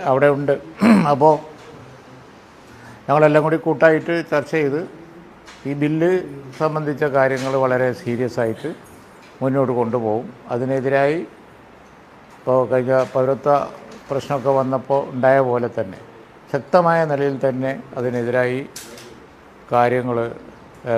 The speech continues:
കൊണ്ടുപോവുകയും അതുപോലെ തന്നെ ഫൈറ്റ് ചെയ്യുകയും ചെയ്യും. അത് ഭരണഘടനാപരമായി നമുക്ക് ഉള്ള അവകാശമാണ്. അത്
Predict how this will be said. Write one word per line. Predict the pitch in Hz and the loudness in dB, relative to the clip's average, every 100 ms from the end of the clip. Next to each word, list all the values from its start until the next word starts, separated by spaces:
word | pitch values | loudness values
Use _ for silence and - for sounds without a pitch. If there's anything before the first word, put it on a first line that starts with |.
| 113 | -2
കൊണ്ടുപോവുകയും | 120 113 123 113 117 127 190 - - 147 | -2 -2 0 0 -2 -6 -8 -16 -10 -6
അതുപോലെ | 135 131 123 135 | -2 0 -2 -4
തന്നെ | 127 123 | -4 -2
ഫൈറ്റ് | 131 123 | -2 -2
ചെയ്യുകയും | 139 139 139 135 | -2 -2 0 -2
ചെയ്യും. | 107 90 - - - - - - - | -4 -8 -18 -20 -20 -20 -20 -16 -4
അത് | 127 139 | 4 6
ഭരണഘടനാപരമായി | 143 156 156 160 160 165 160 160 160 160 165 196 - | 6 6 4 6 6 6 6 4 4 2 2 -2 -2
നമുക്ക് | 151 151 131 165 196 - - - - - - - - | -4 -4 -2 -2 -2 -8 -20 -20 -20 -20 -20 -12 -4
ഉള്ള | 143 156 165 156 - - - - - - - - - 135 | 0 6 6 6 2 -8 -20 -20 -20 -20 -20 -20 -6 0
അവകാശമാണ്. | 135 151 151 - 113 110 | 4 6 4 2 -2 -4
അത് | - | -6